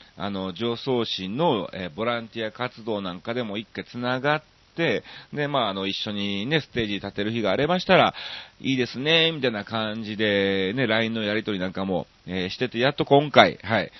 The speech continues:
えー、初めて、えー、実現したんですけども、まあ、なかなか本当に、なんだろうね、もう大人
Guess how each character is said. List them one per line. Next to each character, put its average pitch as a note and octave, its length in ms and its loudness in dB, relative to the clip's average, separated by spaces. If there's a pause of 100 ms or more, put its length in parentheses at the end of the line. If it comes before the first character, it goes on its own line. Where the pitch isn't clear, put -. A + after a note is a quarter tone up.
(200)
え F2+ 140 -6
ー、 - 40 -2
初 G#2+ 240 -6
め A2 120 -4
て、 F2+ 280 -2 (120)
え F2+ 180 -4
ー、 E2+ 40 -8
実 F#2 260 -12
現 F#2+ 320 -4
し - 60 -12
た G#2 100 0
ん F#2 40 -4
で E2+ 80 -4
す - 80 -16
け E2+ 100 -4
ど F2 80 -4
も、 F2 120 -4
ま E3+ 160 0
あ、 - 20 2
な B2+ 180 -2
か E3+ 140 -2
な E3+ 120 -2
か E3 120 -2
本 D#3+ 200 0
当 C#3+ 140 0
に、 D3+ 220 0 (320)
な D#3 120 -4
ん C3+ 60 -6
だ G2+ 80 2
ろ D#2+ 140 -2
う G#2+ 40 -6
ね、 C#3 220 2 (200)
も C3+ 240 2
う - 40 2
大 A2 60 2
人 A#2+ 140 0